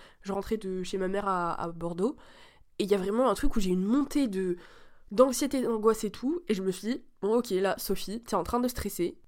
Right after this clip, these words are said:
C'est normal, t'es en période d'examen et tout. Et j'ai vraiment accepté le moment. Genre, ouais, accepté le moment présent à cent pour cent. Et du coup, je me suis sentie ultra apaisée. Alors que, bah, j'étais en train, enfin, dans une phase de, d'anxiété, euh, de fou, quoi.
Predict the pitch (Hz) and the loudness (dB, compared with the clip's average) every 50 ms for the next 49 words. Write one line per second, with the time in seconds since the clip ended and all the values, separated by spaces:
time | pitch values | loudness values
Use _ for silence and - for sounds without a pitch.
0 | - - - - - 240 233 214 220 226 233 233 247 233 240 214 196 180 180 175 | -16 -12 -8 -2 2 4 6 6 6 6 6 6 6 4 2 0 0 2 2 2
1 | 175 170 175 202 202 208 208 220 196 180 - 202 196 190 190 180 180 175 - - | 0 0 -2 -2 -6 -4 -6 -6 -8 -2 -2 -2 0 0 0 0 0 -4 -4 -8
2 | 247 285 - 202 208 185 196 185 - 220 202 285 294 - - - _ - 302 294 | -6 -4 -2 0 0 0 0 0 0 2 2 2 2 0 -4 -10 _ -2 -2 -2
3 | 294 - - - 254 - - 262 247 233 233 233 226 220 226 294 - - _ - | -2 -4 -4 -4 -4 -2 0 0 2 4 4 4 4 2 0 0 -4 -10 _ -20
4 | - _ _ _ _ - 196 190 180 185 185 214 233 254 247 - - 240 - - | -20 _ _ _ _ -6 -6 -4 -4 -2 0 2 2 2 2 0 -2 -2 -2 -4
5 | 247 - 254 240 233 226 220 214 220 - - 233 202 214 220 - - - - - | -4 -2 0 0 2 2 2 2 0 2 0 0 0 0 -2 -2 -4 -4 -4 -4
6 | - 285 285 247 233 - - 214 247 - - - - - - - - - - 214 | -6 -4 -4 -4 -6 -4 -4 -4 -6 -6 -10 -20 -20 -20 -18 -18 -12 -2 -2 -2
7 | 190 202 196 - 320 277 226 196 - - 185 - - - 196 185 - - - - | -2 0 2 4 4 4 4 2 -2 -4 -6 -6 -2 -2 -2 -2 -2 -8 -10 -8
8 | - - 311 339 285 - - 277 247 240 - 240 220 196 220 226 - - - - | 2 6 8 8 8 8 6 4 4 4 4 0 0 0 -2 -6 -6 -10 -18 -14
9 | - - - 190 185 202 - - - 226 208 180 175 185 175 170 165 165 165 160 | -2 2 4 6 6 6 4 2 2 2 0 2 2 4 4 4 4 2 2 0
10 | 160 156 160 151 147 139 123 90 87 71 62 52 50 - - - - - 170 170 | 0 0 0 0 0 -2 -2 -2 -4 -4 -6 -8 -10 -14 -16 -18 -12 -10 -8 -6
11 | 160 180 175 170 175 170 160 156 - - - - - - 175 170 175 170 170 180 | -4 -6 -4 -2 -2 -2 -2 -2 -4 -8 -8 -8 -6 -6 -4 -4 -4 -4 -2 -2
12 | 175 170 170 - - 214 214 208 175 175 170 170 170 170 170 170 165 165 180 196 | -4 -4 -4 0 2 2 2 2 0 -2 0 0 0 0 -2 -2 -2 -2 -4 -4
13 | 202 - - 190 185 214 220 240 226 196 180 170 170 165 165 165 165 160 160 160 | -2 -4 -6 -4 -2 0 0 2 4 2 2 2 -2 -2 -4 -4 -6 -6 -6 -8
14 | 160 160 160 170 170 - - - - - 202 180 | -8 -8 -8 -6 4 6 6 6 6 0 -2 -2